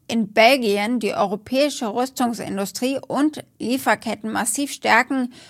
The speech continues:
und Hightech-Jobs schaffen. Ganz ehrlich, was wir hier sehen, ist natürlich kein Zufall. Es ist die Blaupause für die nächsten Jahre der Verteidigungs-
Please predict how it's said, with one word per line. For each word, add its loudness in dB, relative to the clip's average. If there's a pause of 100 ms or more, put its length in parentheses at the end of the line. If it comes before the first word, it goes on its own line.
(160)
und -6
Hightech-Jobs 0
schaffen. -10
Ganz 4
ehrlich, 6
was 2
wir 2
hier 0
sehen, 4
ist -4
natürlich -2
kein -6
Zufall. 0 (400)
Es 0
ist -2
die 4
Blaupause 6
für -8
die -4
nächsten -2
Jahre 2
der -2
Verteidigungs- 0